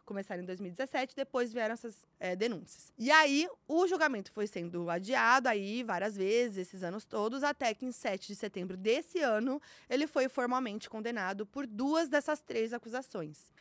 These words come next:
Claro que o caso recebeu muita co-, cobertura nos Estados Unidos, né? Porque, de acordo com as vítimas,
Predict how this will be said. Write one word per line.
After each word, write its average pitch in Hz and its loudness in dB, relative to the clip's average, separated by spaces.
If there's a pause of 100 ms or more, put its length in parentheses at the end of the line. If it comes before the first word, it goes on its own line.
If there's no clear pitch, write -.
(100)
Claro 330 8
que 349 -2
o 285 -4
caso 214 2
recebeu 208 -2
muita 190 -6
co-, 196 -12 (160)
cobertura 208 -4
nos 208 -4
Estados - -10
Unidos, 269 -2
né? 262 0
Porque, 320 -2
de 220 -2
acordo 185 -4
com 196 -6
as 180 -6
vítimas, 185 -6